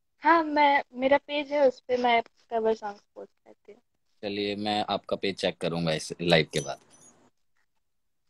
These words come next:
Speaker 1: Thank you
Speaker 2: ठीक।
Speaker 1: so much।
Speaker 2: ओके, बाय बाय, take care।
Speaker 1: हाँ, बाय।
Speaker 2: आप तो बागची सर की प्यारी थी ना, है? ये क्या था? "Please say my name, I am big fan of you।" Disha, hello।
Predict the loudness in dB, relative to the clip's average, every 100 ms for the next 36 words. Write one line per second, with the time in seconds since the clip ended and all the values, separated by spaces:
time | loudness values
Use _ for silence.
0 | -8 -6 -6 -6 -6 -6 -12 -20 _ _
1 | _ _ 4 6 4 0 4 6 10 10
2 | 10 8 4 8 10 10 6 -6 _ _
3 | _ _ _ _ _ _ _ _ -20 -18
4 | -18 _ _ -16 -14 -18 -20 _ _ _
5 | _ _ _ _ _ _ _ _ _ _
6 | _ _ _ _ _ _ _ _ -20 -16
7 | -16 -16 -6 2 2 2 4 6 8 8
8 | 6 4 -4 -2 0 -2 0 -2 2 4
9 | 4 2 -2 -6 -4 -2 -2 -2 -2 -2
10 | -8 _ _ _ -20 -6 -2 2 2 0
11 | -6 _ -20 -20 -20 -4 6 8 8 8
12 | 10 10 8 8 4 4 4 4 2 2
13 | 2 2 0 -2 -2 0 6 8 8 8
14 | 6 6 4